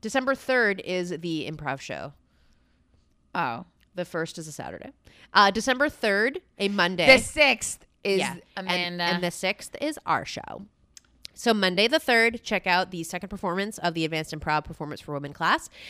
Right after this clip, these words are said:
Speaker 1: And on December sixth,
Speaker 2: You should have never handed anything over to me.
Speaker 1: I know.
Speaker 2: I know. I
Speaker 1: Here we
Speaker 2: mean,
Speaker 1: are,
Speaker 2: you,
Speaker 1: though.
Speaker 2: you,
Speaker 1: I live
Speaker 2: you're
Speaker 1: and
Speaker 2: being
Speaker 1: learn.
Speaker 2: nice,
Speaker 1: I
Speaker 2: and
Speaker 1: live
Speaker 2: you're
Speaker 1: and
Speaker 2: like,
Speaker 1: learn.
Speaker 2: "Let her do a thing,"
Speaker 1: I
Speaker 2: but
Speaker 1: live
Speaker 2: then
Speaker 1: and learn. Um, and then December sixth, that is our holiday show.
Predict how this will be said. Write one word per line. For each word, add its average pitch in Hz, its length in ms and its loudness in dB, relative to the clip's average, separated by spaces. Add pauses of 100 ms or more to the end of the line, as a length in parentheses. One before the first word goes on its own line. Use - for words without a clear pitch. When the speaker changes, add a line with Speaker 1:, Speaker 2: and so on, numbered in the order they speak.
(140)
Speaker 1:
And 262 240 2
on 254 220 -2
December 240 420 -4
sixth, - 800 -2
Speaker 2:
You - 40 -16
should - 120 -14
have 285 80 -16
never 262 200 2
handed 214 280 0
anything 170 340 -2
over 156 180 -2
to 139 60 -8
me. 120 220 -12 (480)
Speaker 1:
I 165 80 -14
know. - 40 -18 (360)
Speaker 2:
I 196 200 -4
know. 139 260 -10
I - 80 -8
Speaker 1:
Here 190 80 -2
we 196 80 0
Speaker 2:
mean, 202 140 -2
Speaker 1:
are, - 100 -2
Speaker 2:
you, - 60 -4
Speaker 1:
though. 156 240 -10 (100)
Speaker 2:
you, 220 100 -2
Speaker 1:
I 175 60 2
live 220 200 6
Speaker 2:
you're 233 40 4
Speaker 1:
and 226 60 2
Speaker 2:
being 247 200 4
Speaker 1:
learn. 233 60 0
Speaker 2:
nice, 160 340 -4
Speaker 1:
I 196 60 -2
Speaker 2:
and 196 80 2
Speaker 1:
live 170 140 4
Speaker 2:
you're 170 100 2
Speaker 1:
and 165 100 -2
Speaker 2:
like, 143 80 -4
Speaker 1:
learn. 262 100 0
Speaker 2:
"Let 269 80 0
her 208 40 -4
do 165 200 -4
a 139 80 -4
thing," 151 300 -8
Speaker 1:
I 208 60 0
Speaker 2:
but 208 100 -6
Speaker 1:
live 208 140 2
Speaker 2:
then 147 100 -2
Speaker 1:
and 139 60 -10
learn. 135 240 -8 (400)
Um, 226 300 8
and 247 120 0
then 277 100 4
December 311 360 0
sixth, - 360 -4
that 226 200 6
is 262 300 2
our 233 520 2 (600)
holiday 254 340 2
show. 381 320 -4